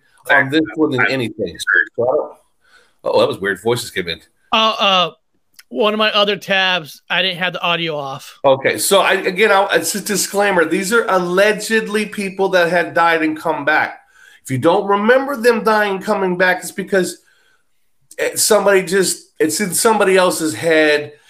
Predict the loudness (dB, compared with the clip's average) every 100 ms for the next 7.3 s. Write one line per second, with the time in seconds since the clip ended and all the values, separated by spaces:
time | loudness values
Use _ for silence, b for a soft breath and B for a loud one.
0 | b -2 0 2 2 4 2 4 4 2
1 | 0 -4 -2 0 0 0 2 2 2 0
2 | 0 2 2 2 0 0 2 2 2 2
3 | 2 2 0 0 0 2 4 4 2 2
4 | 0 2 2 2 0 -2 -2 -2 0 2
5 | 4 2 2 -2 0 -2 -2 -2 2 4
6 | 2 0 -4 _ -4 -2 -2 -4 -4 -2
7 | -2 -2